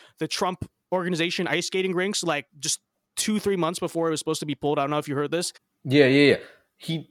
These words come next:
Speaker 2: like, he's gonna make me not able to ice skate when I go to New York. Like, I don't even wanna go to New York now 'cause Bill de Blasio has, him and Andrew Cuomo have ruined the city. They're beefing with each other now, by the way. They very much dislike each other.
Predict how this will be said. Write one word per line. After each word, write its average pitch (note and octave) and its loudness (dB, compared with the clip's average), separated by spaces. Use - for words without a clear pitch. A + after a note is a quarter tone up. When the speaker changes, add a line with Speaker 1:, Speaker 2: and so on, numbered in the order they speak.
Speaker 2:
like, F3 2
he's G#3+ 2
gonna A3 2
make F3 2
me C3 -2
not C3 2
able D3+ 0
to - -4
ice B2 2
skate D#2+ -8
when F2 -4
I F#2 -2
go G2 0
to G#2+ 0
New G#2 -2
York. G2 -2
Like, G#2+ -6
I C3 2
don't F#3 4
even A2 0
wanna G#2 2
go E2+ -2
to D#2 -8
New D#2+ -8
York D2+ -8
now D#2 -10
'cause G2 -8
Bill E3 2
de B2 2
Blasio F2 2
has, F2 -4
him E3 2
and G2+ -2
Andrew F#2+ -2
Cuomo F#2+ -2
have F2 -4
ruined F2+ -2
the F2 -8
city. E2+ -10
They're B2 4
beefing F#2 -4
with - -12
each - -12
other D3 -12
now, D3+ -10
by D3 -8
the C#3+ -12
way. D3 -8
They G2+ 2
very G#2 0
much D#2 -6
dislike E2 -10
each D#2+ -12
other. G#2 -10